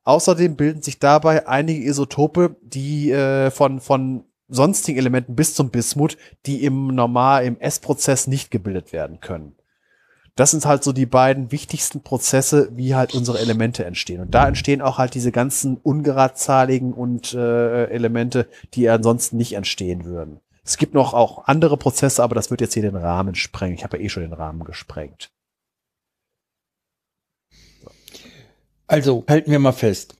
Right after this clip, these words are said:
Speaker 2: Es gibt einen sehr langwierigen, aufwendigen Weg, wie Eisen gebildet wird.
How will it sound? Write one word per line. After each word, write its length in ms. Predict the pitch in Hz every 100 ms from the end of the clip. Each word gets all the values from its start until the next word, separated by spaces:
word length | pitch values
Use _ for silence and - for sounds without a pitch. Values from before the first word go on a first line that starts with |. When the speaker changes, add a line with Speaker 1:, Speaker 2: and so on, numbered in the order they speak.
| _
Speaker 2:
Es 320 | - 117 - -
gibt 840 | 131 127 _ - - - - _ -
einen 300 | 113 113 101
sehr 300 | 101 101 92
langwierigen, 1080 | 85 131 156 165 170 170 170 170 170 156
aufwendigen 800 | 107 127 - 135 123 113 107 95
Weg, 300 | 110 147 -
wie 160 | 104 87
Eisen 340 | 95 98 101
gebildet 460 | 92 95 95 147 175
wird. 300 | 190 -